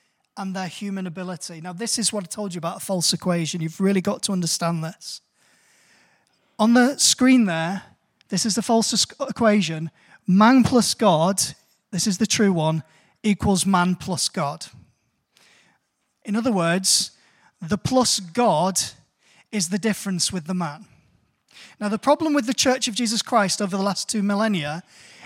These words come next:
is they've read man plus God equals the man.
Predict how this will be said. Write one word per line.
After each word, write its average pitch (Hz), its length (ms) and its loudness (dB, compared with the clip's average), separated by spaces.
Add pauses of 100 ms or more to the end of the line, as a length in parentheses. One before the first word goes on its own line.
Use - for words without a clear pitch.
is 208 200 0
they've 269 300 2
read 196 280 0
man 254 400 4
plus - 320 0
God 196 540 2 (920)
equals 233 440 0
the 208 100 -4
man. 185 380 0